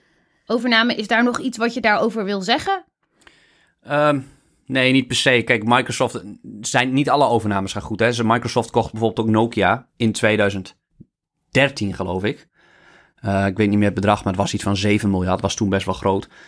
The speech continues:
Speaker 2: En het is, een jaar later is het gestaakt.
Speaker 1: <laughs>
Speaker 2: Dus,
Speaker 1: Au, au, au, au.
Speaker 2: ja, dus het, eh, ja. Maar ze hebben ook LinkedIn al recent, ge-, een paar jaar, in tweeduizend zestien geloof ik, gekocht.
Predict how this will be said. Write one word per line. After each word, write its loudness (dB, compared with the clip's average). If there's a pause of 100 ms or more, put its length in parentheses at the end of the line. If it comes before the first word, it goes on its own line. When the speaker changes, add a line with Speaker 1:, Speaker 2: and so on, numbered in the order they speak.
(120)
Speaker 2:
En 0
het 2
is, 0
een 2
jaar 4
later 2
is -10
het -16
gestaakt. -10 (320)
Speaker 1:
<laughs> 0 (680)
Speaker 2:
Dus, 0
Speaker 1:
Au, 2
au, 0
au, 2
au. 0
Speaker 2:
ja, 0
dus -2
het, -10
eh, -4
ja. 0
Maar -8
ze 2
hebben 2
ook -4
LinkedIn 2
al 4
recent, -4
ge-, -12
een -18
paar 4
jaar, 2
in -10
tweeduizend -6
zestien -6
geloof -4
ik, -14
gekocht. -4